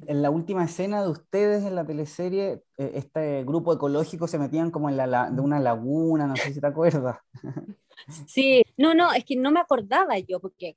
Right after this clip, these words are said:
Speaker 2: imagínate la cantidad de años, o sea, convengamos que ha pasado mucha agua bajo el puente. Yo que tengo mi memoria de Doris de Nemo, que no me acuerdo nunca de nada, pero el otro día me aparecieron unas, no sé si alguien me las mandó o las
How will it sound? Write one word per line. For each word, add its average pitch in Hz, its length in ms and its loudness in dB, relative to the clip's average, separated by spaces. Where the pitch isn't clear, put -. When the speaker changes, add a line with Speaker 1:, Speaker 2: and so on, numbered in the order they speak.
Speaker 2:
imagínate 170 480 -2
la 214 100 6
cantidad 208 440 4
de 220 100 4
años, 196 320 0
o 185 40 -16
sea, 180 180 -10
convengamos 185 760 0
que 226 220 4
ha 220 100 -2
pasado 202 380 -8
mucha 214 260 -4
agua 220 200 2
bajo 226 200 -4
el 240 140 -8
puente. 185 480 -12
Yo 240 300 4
que 220 100 4
tengo 220 180 4
mi 214 100 6
memoria 202 400 4
de 196 120 -2
Doris 208 280 -2
de 208 100 -4
Nemo, 190 320 -2
que 202 80 -6
no 180 100 -8
me 175 80 -10
acuerdo 185 360 -4
nunca 190 240 -2
de 202 100 2
nada, 190 260 -2
pero 220 160 8
el 240 100 8
otro 330 260 2
día 339 260 4
me 349 80 -2
aparecieron 262 580 -2
unas, 233 180 -2
no 214 120 0
sé - 180 -2
si 269 140 0
alguien 277 180 2
me 262 100 4
las 247 140 -2
mandó 208 580 4
o 214 120 0
las 202 160 -6